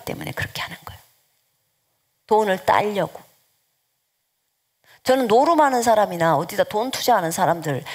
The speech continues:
얘기를 들을 때요, 지금까지 저는 돈을 땄다는 사람을 들어본 적이 없어. 다 돈을 잃었대. 그럼 누가 따가는 거요? 그 돈은? 나는 몰라요.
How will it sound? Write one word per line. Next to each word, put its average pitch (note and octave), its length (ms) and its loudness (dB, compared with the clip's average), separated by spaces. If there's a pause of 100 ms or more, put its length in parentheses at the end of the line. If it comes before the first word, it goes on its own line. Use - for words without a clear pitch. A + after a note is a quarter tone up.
(160)
얘기를 E3+ 380 -4
들을 C#3+ 260 -6
때요, - 240 0 (500)
지금까지 - 640 0
저는 D#3 260 -2
돈을 D4 320 2
땄다는 - 440 2
사람을 E3+ 380 -2
들어본 A#3 380 0
적이 - 240 -8
없어. - 220 -12 (2000)
다 - 280 4 (120)
돈을 B3+ 380 2
잃었대. - 640 -2 (1040)
그럼 F#4+ 300 2
누가 G4 240 2 (160)
따가는 C#4 440 2
거요? C#3 440 -2 (640)
그 - 160 -4
돈은? F#3 400 2 (1080)
나는 B3+ 300 2
몰라요. C4 540 2